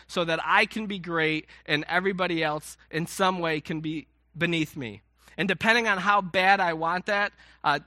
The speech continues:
I'll do more sinful things. And this is what drives sport players to, to take steroids and to cheat, because they want something. They want greatness so bad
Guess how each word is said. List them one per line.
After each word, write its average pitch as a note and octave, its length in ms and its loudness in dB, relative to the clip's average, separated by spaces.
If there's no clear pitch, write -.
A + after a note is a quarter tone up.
I'll D#3+ 160 2
do F#3+ 160 -6
more F#3 300 0
sinful D#3 400 -6
things. E3 220 -6
And G#3 120 -2
this B3 140 0
is G#3+ 120 -8
what A3 200 -2
drives F#3+ 460 6
sport - 500 -4
players F#3+ 640 0
to, D#3 220 -6
to F3 100 -4
take F#3+ 280 -4
steroids G3 960 0
and E3 120 -4
to D#3 100 -8
cheat, G#3+ 400 -6
because F#3+ 220 -2
they F#3 100 2
want G3 380 2
something. E3 440 -2
They E3 100 -2
want F3+ 260 -2
greatness F#3 500 -2
so G3+ 320 -4
bad E3 440 0